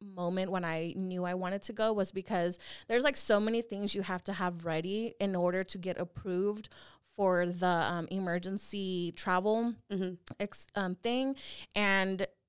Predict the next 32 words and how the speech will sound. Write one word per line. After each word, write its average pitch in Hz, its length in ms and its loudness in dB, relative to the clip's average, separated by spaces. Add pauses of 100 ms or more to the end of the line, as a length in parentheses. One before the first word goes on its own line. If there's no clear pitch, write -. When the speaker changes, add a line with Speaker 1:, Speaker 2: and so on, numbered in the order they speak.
(260)
Speaker 1:
Thailand 277 680 2
is 190 500 2 (540)
a 202 80 -2
day 185 240 4
ahead 180 360 2
of 190 140 2
us, 254 420 4
and 196 140 0
I 190 60 0
think 220 260 -6
it - 40 0
was 190 280 0 (140)
morning 233 720 -2 (120)
in 185 440 -2
Dallas, 180 600 4 (360)
and 196 120 -4
so 208 120 2
it 196 80 4
was 190 160 0
nighttime 190 440 -2
over 180 220 0
there. 175 480 2
So - 140 0
I 180 80 2
had 196 220 -2
to 202 100 -2
wait 185 240 -4
the 185 80 -6
next 175 340 -6
morning 190 800 0
for 180 240 -2
them, 180 640 0